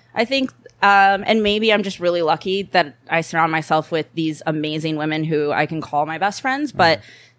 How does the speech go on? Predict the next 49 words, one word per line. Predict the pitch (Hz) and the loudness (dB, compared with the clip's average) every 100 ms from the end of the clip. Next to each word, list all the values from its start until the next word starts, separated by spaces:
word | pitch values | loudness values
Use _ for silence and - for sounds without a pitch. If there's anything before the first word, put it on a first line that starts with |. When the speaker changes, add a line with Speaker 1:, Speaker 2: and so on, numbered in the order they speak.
| _ 175 | _ -8
Speaker 1:
we | 202 214 | -4 -2
have | 196 165 180 180 | 2 4 4 2
these | 165 170 | -2 -4
kind | 170 160 | -4 -4
of | |
conversations | 160 151 151 147 151 160 | -2 -2 -2 -4 -4 -4
all | 147 147 | -2 -2
the | 151 | -2
time | 170 170 | -2 -2
about, | 156 147 135 | 0 2 2
like, | 151 160 | 0 0
what | 165 170 | 2 2
it's | 170 - | 0 -2
like | 165 160 | -2 -2
to | - 165 | -6 -8
be, | 160 160 156 160 156 - - - | -4 -4 -4 -4 -6 -8 -8 -2
like, | 196 | 2
I | 202 | 2
have | 202 | 2
some | 214 | -2
friends | 214 196 190 | 0 0 2
that | 185 127 | 0 2
work | 170 170 | 2 0
in, | 175 | -2
like, | 165 160 | -4 -2
architecture | 175 185 175 165 - 151 | -2 0 -2 -2 -2 -2
or | |
finance, | 143 147 143 113 - | 0 -2 -2 -4 -6
and, | 143 | -6
like, | 151 156 | -2 0
what's | 151 | 0
it | - | 0
like | 160 160 | 0 0
to | 175 | 0
be | 156 | 0
a | 156 | 2
woman | 151 143 147 | 2 -2 -2
in | 147 | -4
a | 147 | -4
field | - 143 135 | -2 0 0
that's | 135 - | -2 -4
very | 135 139 | -4 -2
male | 139 | -4
dominated, | 139 135 143 170 190 233 233 | -2 -2 -2 0 0 0 0
and, | 180 | 0
like, | 160 151 - - - | -2 -4 -8 -20 -6
how | 190 190 180 | -4 0 0
do | 170 | 0
you | 165 165 165 165 165 | 0 0 2 2 2